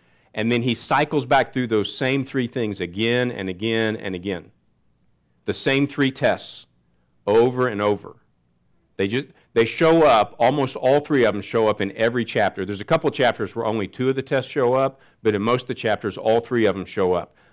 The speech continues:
Three specific tests. What do the overcomers look like? What do genuine believers look like?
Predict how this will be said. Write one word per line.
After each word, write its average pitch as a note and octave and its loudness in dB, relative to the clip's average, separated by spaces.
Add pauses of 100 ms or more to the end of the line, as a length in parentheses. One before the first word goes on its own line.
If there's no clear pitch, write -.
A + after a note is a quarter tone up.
(140)
Three C#3+ 2
specific C#3 -2
tests. B2+ -2
What B2+ 0
do D#3+ -4
the E3+ 2
overcomers B2+ 0
look C3+ 0
like? F2 -2
What B2+ 0
do C#3+ -2
genuine C3+ -2
believers A#2 -2
look A#2 -2
like? F2+ -8